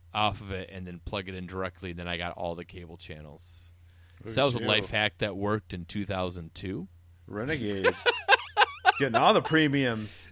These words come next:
Speaker 1: Yeah, I don't think it works anymore.
Speaker 2: Hashtag
Speaker 1: They found ways
Speaker 2: Skinamax.
Speaker 1: around that.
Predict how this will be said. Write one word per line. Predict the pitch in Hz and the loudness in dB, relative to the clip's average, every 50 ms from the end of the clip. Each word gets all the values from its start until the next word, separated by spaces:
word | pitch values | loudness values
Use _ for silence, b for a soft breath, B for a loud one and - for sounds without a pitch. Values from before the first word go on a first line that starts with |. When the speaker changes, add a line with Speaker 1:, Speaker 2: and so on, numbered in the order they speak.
| - - - | -18 -8 2
Speaker 1:
Yeah, | 139 175 196 208 202 160 - b b b b | 8 10 12 12 12 12 10 b b b b
I | b 156 170 | b 8 10
don't | 190 196 196 | 10 10 10
think | 190 208 196 | 8 8 8
it | 196 190 | 8 8
works | 180 190 185 180 - - | 8 8 6 6 6 4
anymore. | 165 156 151 143 139 131 120 104 101 - - - - - | 4 4 4 4 4 4 4 2 2 -2 -10 -16 -8 -4
Speaker 2:
Hashtag | 117 131 139 - - 143 151 | -4 -4 -2 0 2 2 2
Speaker 1:
They | 175 120 | 2 2
found | - - 131 127 123 - | 4 4 6 6 6 4
ways | 123 120 104 | 4 2 2
Speaker 2:
Skinamax. | 92 - 107 | 0 0 0
Speaker 1:
around | 117 110 107 104 | 0 0 0 0
that. | 101 98 95 92 | -2 -2 -4 -4